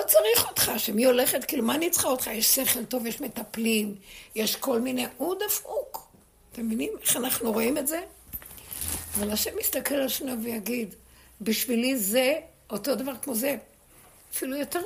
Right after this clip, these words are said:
גרוע, ש-, זה שגונב וחושב שהוא יכול, אף פעם לא יחפש אותי. זה גם המיואש הזה,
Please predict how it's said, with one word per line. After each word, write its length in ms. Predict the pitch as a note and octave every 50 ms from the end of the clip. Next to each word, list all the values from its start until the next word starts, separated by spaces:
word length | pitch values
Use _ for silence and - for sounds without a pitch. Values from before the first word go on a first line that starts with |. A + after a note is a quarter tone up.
| F#4
גרוע, 300 | - A3+ A3 A3+ A3+ A3
ש-, 140 | G#3 - - - - -
זה 240 | - F3+ G3 C#4 E4+
שגונב 760 | - - C5 A4+ A3 G#3 A3+ A3 A3+ C#4 D#4 C#4 A#3 G#3+ A3
וחושב 360 | A3 - A3 F#3 - A4 -
שהוא 180 | - - E4+ A3+
יכול, 340 | G#3+ - - C4 B3 C4 - - - - - - - - - -
אף 60 | -
פעם 220 | - - - E4+
לא 120 | E4+ D#4 C#4
יחפש 600 | C4 C4+ - A3 G3+ - - A3 B3+ B3 - -
אותי. 360 | B3+ G3+ - - - F#3+ F#3+ - - _ _ _ _ - - - - - - - - -
זה 100 | - G4+
גם 300 | G4 B4 A#4+ B4+ B4+ G#4
המיואש 580 | E4+ D4+ C4+ C4 B3 - - C4+ D4 D4 - -
הזה, 300 | E4 A#3 G#3 A3+ A#3